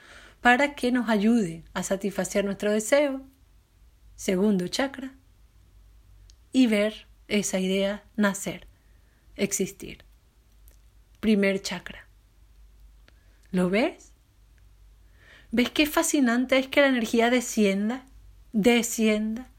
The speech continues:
que del mundo de la nada algo pase de no existir, así existir a través de ti? Lo bonito que es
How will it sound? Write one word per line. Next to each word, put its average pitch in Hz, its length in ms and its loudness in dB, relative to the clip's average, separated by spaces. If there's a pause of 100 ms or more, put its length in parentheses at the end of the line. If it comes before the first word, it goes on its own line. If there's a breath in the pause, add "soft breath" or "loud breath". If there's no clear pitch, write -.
(500 soft breath)
que 254 140 6
del 240 140 4
mundo 254 300 2
de 269 100 6
la 247 140 2
nada 233 380 0
algo 240 580 2 (180)
pase 233 380 0
de 233 100 2
no 214 120 2
existir, 233 760 -4
así 226 380 0
existir 233 560 -2
a 233 80 -4
través 226 340 2
de 220 140 2
ti? 247 420 2 (1000 loud breath)
Lo 247 180 4
bonito 254 500 2
que 226 380 -2
es - 280 -14